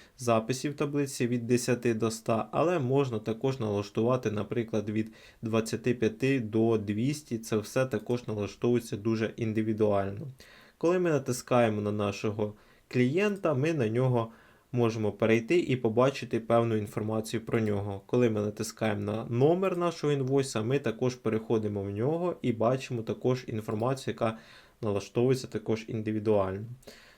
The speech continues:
Справа знизу в нас є зручна пагінація, за допомогою якої ми можемо переходити по сторінкам нашої таблиці і також не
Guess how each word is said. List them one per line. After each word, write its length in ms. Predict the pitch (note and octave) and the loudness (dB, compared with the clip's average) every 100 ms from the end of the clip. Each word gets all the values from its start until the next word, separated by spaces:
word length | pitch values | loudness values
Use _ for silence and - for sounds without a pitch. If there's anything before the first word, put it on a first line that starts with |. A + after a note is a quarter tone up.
| _ _ _ | _ _ _
Справа 500 | - - D#3+ F3 E3 | -18 0 4 6 4
знизу 460 | D#3 F3+ G#3+ F#3+ E3 | 2 0 0 0 0
в 40 | |
нас 260 | C3+ C#3 - | 0 0 0
є 200 | A2+ C3+ | 2 2
зручна 440 | A#2 G#2+ - A2 | 0 -4 -2 -2
пагінація, 760 | G#2 A2 G#2+ A#2 E3 E3+ - B2 | 0 0 0 -2 -2 -4 -4 -2
за 120 | A2+ | 0
допомогою 460 | A2 A#2 A#2 A2 | -2 0 2 4
якої 420 | G#2+ G#2 B2+ B2 G#2+ | 2 2 2 2 2
ми 120 | G#2+ | 0
можемо 460 | A2 A2 G#2 G2+ | 2 0 0 -2
переходити 720 | G2 A2+ G#2+ B2+ G#2+ G#2 A2 | -2 -2 0 0 0 0 -2
по 380 | G#2+ - A2 G2+ - - | -2 0 2 2 -4 -20
сторінкам 720 | - - A2+ A2+ A2 A2 G2+ | -6 -2 0 0 0 0 0
нашої 380 | G#2 G#2 - A2+ | -4 -4 -6 -4
таблиці 600 | B2 B2+ F#3+ G3+ - E3+ - - _ | -2 0 0 0 -4 -8 -10 -20 _
і 160 | - G3+ | -6 -2
також 500 | G3+ A2 D3 D#3+ D#3+ | 0 0 2 0 -2
не 320 | A#2 A#2 A2+ | -2 0 -2